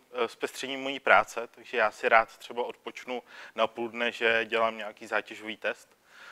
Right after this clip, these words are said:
po programování. Eh, testovat jenom ve chvíli, kdy to dává smysl. Eh, jedna z výhoda-,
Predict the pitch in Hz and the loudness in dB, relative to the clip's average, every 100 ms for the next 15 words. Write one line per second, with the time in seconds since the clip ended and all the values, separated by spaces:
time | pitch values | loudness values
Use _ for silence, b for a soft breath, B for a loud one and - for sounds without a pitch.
0 | B 131 117 123 143 131 135 135 127 127 | B -6 -4 -6 0 0 4 6 6 6
1 | 127 139 147 _ _ B B B B - | 0 -12 -16 _ _ B B B B -2
2 | 127 120 117 117 113 - - 143 - 131 | 4 6 6 6 4 0 -4 -4 -2 6
3 | 127 135 127 127 127 123 120 _ 127 131 | 6 6 0 0 -2 -10 -18 _ -4 -4
4 | - 131 131 123 139 127 113 90 - 120 | 0 0 0 -4 0 2 2 0 -6 -10
5 | - - 156 170 _ _ b b b b | -8 -4 -4 -8 _ _ b b b b
6 | b _ 120 123 113 131 135 135 123 131 | b _ 2 2 2 2 2 -2 -4 -8
7 | 135 135 131 | 4 4 4